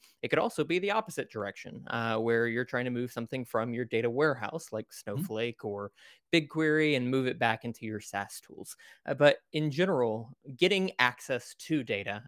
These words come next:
Speaker 1: uh, is quite difficult. Uh, it
Speaker 2: Mm-hmm.
Speaker 1: takes a lot of, uh, m-, manpower to make sure that you can get, um, everything in place and make sure that it's running consistently every single day,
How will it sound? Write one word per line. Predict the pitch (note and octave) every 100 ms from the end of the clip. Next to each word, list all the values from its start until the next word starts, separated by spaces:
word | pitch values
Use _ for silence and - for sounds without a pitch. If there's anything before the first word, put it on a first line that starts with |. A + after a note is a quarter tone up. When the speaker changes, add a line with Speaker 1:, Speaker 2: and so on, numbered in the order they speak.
| -
Speaker 1:
uh, | A2+ A2 G#2+ - -
is | E3+ D#3+ - - _ _ _ -
quite | D4+ -
difficult. | D3+ D#3 A#3 A#3+ - -
Uh, | B2 A#2+ B2
it | C3+ C3
Speaker 2:
Mm-hmm. | C#3
Speaker 1:
takes | A#3+ -
a | C3+
lot | C3 C3
of, | C3 B2+ B2 C3
uh, | C#3+ B2+ A#2+ A2+ A2+ A2+ G#2+ -
m-, | A2+ _ _
manpower | C3+ C3 C3 C3 B2+
to | B2 A2
make | A#2 B2+
sure | - C3 A#2+
that | A2+ G#2+ -
you | A#2+
can | A#2 B2
get, | A2+ G#2+ - - - - - _ -
um, | A2+ G#2+ G#2+ A2 -
everything | E3+ F3+ E3+ D#3+ D3
in | B2+ A#2+
place | - - C4+ -
and | C3+
make | C#3+
sure | - D#3
that | C#3+
it's | C3+ C3
running | B2+ C3 C3
consistently | - C3+ - D#3+ - A2 G#2 G#2
every | G2+ A2+
single | - G#2+ G#2+
day, | - -